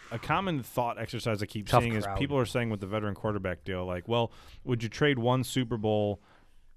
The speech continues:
Speaker 1: if, if we won a Super Bowl with one of those veteran guys, would you then be okay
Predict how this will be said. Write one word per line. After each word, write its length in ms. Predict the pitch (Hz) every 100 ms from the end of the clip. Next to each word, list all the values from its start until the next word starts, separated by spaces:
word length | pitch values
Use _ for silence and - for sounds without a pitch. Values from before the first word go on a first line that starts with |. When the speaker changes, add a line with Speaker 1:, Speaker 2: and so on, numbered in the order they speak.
| -
Speaker 1:
if, 340 | - 113 127
if 160 | 135 139
we 80 | 135
won 220 | 147 180
a 40 |
Super 280 | - 160 143
Bowl 220 | 127 120
with 140 | 110 101
one 240 | 107 123
of 60 | 123
those 160 | 117
veteran 340 | 101 110 107 101
guys, 560 | 113 110 101 95 90
would 240 | - 110 104
you 100 | 107
then 180 | 110 113
be 120 | 110
okay 520 | 104 - 110 107 104